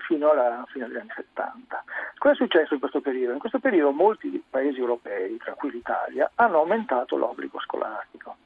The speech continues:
Eh, in Italia la famosa riforma del millenovecentosessantatré ha unificato la scuola media e ha aumentato l'obbligo fino, eh, a, a, a, a,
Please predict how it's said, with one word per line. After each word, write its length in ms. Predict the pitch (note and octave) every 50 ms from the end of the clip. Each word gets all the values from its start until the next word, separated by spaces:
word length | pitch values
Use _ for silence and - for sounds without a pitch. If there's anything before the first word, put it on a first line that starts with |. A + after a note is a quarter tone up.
| _ _ -
Eh, 80 | B2 A#2+
in 100 | C#3+ D3+
Italia 440 | E3+ F3+ E3 D3+ D#3 E3 E3+ F3 E3+
la 140 | D#3 C#3 B2
famosa 320 | - C#3 C3 D3 D#3+ D3
riforma 340 | C#3 C3+ - - D3+ D3 C#3+
del 140 | C#3 B2 B2+
millenovecentosessantatré 1040 | C#3 D3+ D3+ B2+ A#2+ C3 - D3 C#3+ C3+ - - - D3+ F3 F3+ - C3+ C3 D3+ E3 - - - - - - - - - - _
ha 220 | - D#3+ D#3+ D#3 - -
unificato 680 | D3 C#3+ C#3+ - - D3+ - D#3+ D#3 D3 D3 - B2+
la 100 | - -
scuola 240 | - - D#3 F#3 A3+
media 720 | A3 D#3+ D3 C3+ C3+ C3 C#3 D3 D3+ E3 F3 G3 G3+ -
e 120 | - F#3+ G3
ha 60 | D3+
aumentato 420 | C3+ C#3+ E3 E3 G#3 F#3+ - F3+
l'obbligo 460 | E3 C#3 B2+ C#3 D3+ E3 F3 F3 F#3 E3+
fino, 500 | - - - C#3 C3+ D3 D3+ D#3+ - - -
eh, 280 | - C3 A2+ A#2+ B2 -
a, 220 | - C#3+ B2 A#2 -
a, 520 | - - A2+ G#2 A2 A2 G#2 - - - - -
a, 440 | - A2+ A2+ A2 G#2+ G#2+ A2+ - -
a, 180 | - A2+ A2+